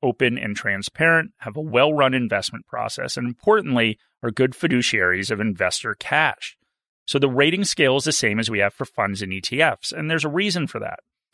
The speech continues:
We believe at Morningstar that investors should be product agnostic. Investors should choose the product that is best for them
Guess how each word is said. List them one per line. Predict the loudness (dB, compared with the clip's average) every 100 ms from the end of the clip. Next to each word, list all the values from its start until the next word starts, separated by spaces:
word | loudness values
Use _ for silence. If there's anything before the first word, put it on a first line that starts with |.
| -4
We | -2
believe | 2 2 2
at | 2
Morningstar | 2 2 2 2
that | 2
investors | 4 2 2 -2
should | -4 -6
be | -8
product | _ 0 2 0 -4 -10
agnostic. | -6 -4 0 0 0 -4 -8 -14 _ _ _ -6
Investors | 2 2 2 -2
should | -2 -2
choose | 0 0 0
the | -2
product | 0 0 0 0
that | -2
is | -2
best | 0 0 0 -6
for | -2
them | 2 4 2